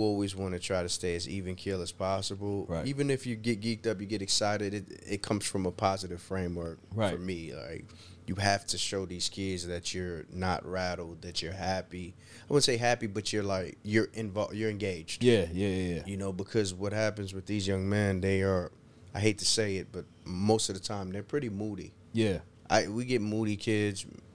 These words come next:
Speaker 1: and because they're going through stuff
Speaker 2: Right.
Speaker 1: every, every day.
Speaker 2: Everybody goes through things,
Speaker 1: Everybody
Speaker 2: and,
Speaker 1: goes through, you don't
Speaker 2: you
Speaker 1: know
Speaker 2: know.
Speaker 1: what their home life
Speaker 2: Right.
Speaker 1: is like. You don't know how they're dealing with one class. You don't know how they're dealing with the second class.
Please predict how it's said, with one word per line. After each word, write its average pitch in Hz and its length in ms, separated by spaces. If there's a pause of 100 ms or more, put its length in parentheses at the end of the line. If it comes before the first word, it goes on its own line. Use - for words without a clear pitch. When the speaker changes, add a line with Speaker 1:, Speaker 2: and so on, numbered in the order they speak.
Speaker 1:
and 76 420 (160)
because 127 260
they're 131 120
going 135 220
through 101 160
stuff 80 320
Speaker 2:
Right. 156 340
Speaker 1:
every, - 20
every 101 180
day. 107 240
Speaker 2:
Everybody 117 540
goes 98 240
through - 140
things, 117 120
Speaker 1:
Everybody 123 420
Speaker 2:
and, 113 60
Speaker 1:
goes 117 240
through, 95 100 (100)
you 107 60
don't 113 100
Speaker 2:
you 110 60
Speaker 1:
know 107 60
Speaker 2:
know. 104 40
Speaker 1:
what 101 120
their 92 120
home 101 280
life 98 160
Speaker 2:
Right. 98 140
Speaker 1:
is 87 140
like. 95 380
You 98 100
don't 98 180
know 95 220 (560)
how 95 160
they're 95 120
dealing 98 340
with 87 100
one 98 260
class. 95 540
You 98 60
don't 98 120
know 95 80
how 98 120
they're 95 80
dealing 98 320
with 92 100
the - 80
second 104 360
class. 95 560